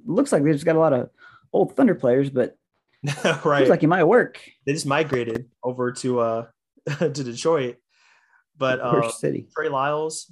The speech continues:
Speaker 2: another, uh, guy that
Speaker 1: Yeah.
Speaker 2: has some years of experience, you know, could be a good solid, uh,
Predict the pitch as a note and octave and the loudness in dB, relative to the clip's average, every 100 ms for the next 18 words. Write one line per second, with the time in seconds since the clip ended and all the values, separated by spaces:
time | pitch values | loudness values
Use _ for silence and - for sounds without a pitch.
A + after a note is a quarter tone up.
0 | - C3 C3 C#3 C#3 C3 B2+ B2+ C3+ C3+ | -10 -6 -2 0 0 0 0 0 0 -2
1 | - B2+ B2+ B2+ C3 - B2 A#2+ B2 C#3 | -6 -16 -16 -16 -18 -10 -6 -4 -4 -6
2 | - - _ B2 A#2 A#2 A#2 A2+ A#2 A2+ | -10 -14 _ -6 -4 -4 -6 -8 -6 -4
3 | A#2+ A#2+ - B2 A#2 A#2 - _ _ - | -4 -4 -2 0 0 -2 -6 _ _ -6
4 | A#2 A2+ G#2 | -4 -2 -6